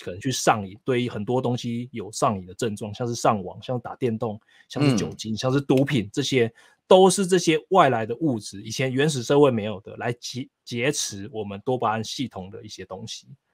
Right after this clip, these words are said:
Speaker 2: 所以刚才，因为我看到修修那一系列节目，我觉得是，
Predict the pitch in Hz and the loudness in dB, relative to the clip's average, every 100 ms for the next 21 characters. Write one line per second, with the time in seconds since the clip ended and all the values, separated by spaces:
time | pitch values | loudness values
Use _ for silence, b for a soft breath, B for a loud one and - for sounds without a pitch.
0 | _ _ 208 202 214 220 156 - 170 220 | _ _ 8 10 12 10 10 4 4 6
1 | 131 - 175 165 151 156 147 151 143 - | 6 4 2 2 2 0 2 4 2 -2
2 | 123 131 143 123 101 101 113 87 92 87 | -10 -4 0 0 0 0 0 -2 -2 -4
3 | 110 | -6